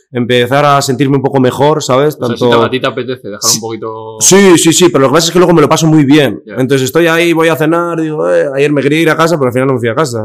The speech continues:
Speaker 1: he llegado a las cinco de la mañana. Em, y, y sí que siento como que me quiero encontrar mejor físicamente, mentalmente, para a-, afrontar todas las
Speaker 2: Sí.
Speaker 1: cosas que tengo.
Speaker 2: Aquí
Speaker 1: Y porque
Speaker 2: lo
Speaker 1: me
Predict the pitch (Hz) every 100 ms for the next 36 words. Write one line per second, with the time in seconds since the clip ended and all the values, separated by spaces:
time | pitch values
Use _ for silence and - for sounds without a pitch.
0 | 107 113 120 135 139 123 113 127 117 117
1 | 110 139 123 101 _ - - _ _ -
2 | - 131 123 123 117 113 113 107 101 _
3 | _ _ _ - 120 113 110 107 107 98
4 | 120 117 131 147 139 147 143 147 135 127
5 | 110 120 117 117 - _ _ - 107 120
6 | 147 143 139 143 135 127 127 123 120 131
7 | 143 139 143 143 135 135 139 135 139 123
8 | 113 113 - 113 110 117 123 120 127 139
9 | 139 - 135 131 120 123 131 135 - -
10 | _ _ - 113 147 139